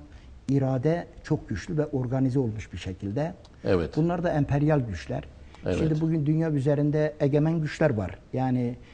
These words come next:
Speaker 1: egemen güç dediğimiz bugün Amerika var, Rusya
Speaker 2: Evet.
Speaker 1: var, İngiltere var, Fransa var, Çin var, neyse. Şimdi bunlar kendi menfaatleri adına,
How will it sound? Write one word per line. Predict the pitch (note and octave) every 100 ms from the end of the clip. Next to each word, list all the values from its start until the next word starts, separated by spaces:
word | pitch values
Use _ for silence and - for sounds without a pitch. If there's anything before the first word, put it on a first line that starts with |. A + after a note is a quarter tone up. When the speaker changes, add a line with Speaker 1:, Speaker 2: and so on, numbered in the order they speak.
| - -
Speaker 1:
egemen | C#3+ D3 D3+ D3
güç | C#3 -
dediğimiz | C#3+ B2 B2+ D3 C#3
bugün | C3 C#3
Amerika | C#3 C#3+ C#3 - G#2
var, | B2 C3+
Rusya | C#3 C3 E2
Speaker 2:
Evet. | F#2
Speaker 1:
var, | G2+ -
İngiltere | C#3+ C#3+ C3 C3 A2+
var, | C3+ -
Fransa | C3 D3 C3 G#2
var, | C3 D#3 - - -
Çin | - E3 D3
var, | A#2+ D3 E3
neyse. | G3 C#3+ A2+ G2+ - - - - -
Şimdi | - F#3 E3 C#3+
bunlar | G#3 D#3 D#3 - - - - -
kendi | D#3 E3+ G3
menfaatleri | D#3+ D#3 C#3 D3+ C#3+ C#3+ D3 E3+
adına, | B2+ A#2+ A#2 C#3